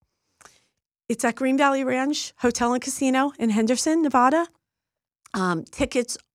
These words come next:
you could purchase tickets or tables on our website. And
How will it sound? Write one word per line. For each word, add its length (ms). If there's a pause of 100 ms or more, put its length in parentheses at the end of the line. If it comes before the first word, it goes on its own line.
(840)
you 100
could 120
purchase 340
tickets 480
or 140
tables 580 (640)
on 280
our 180
website. 540 (840)
And 600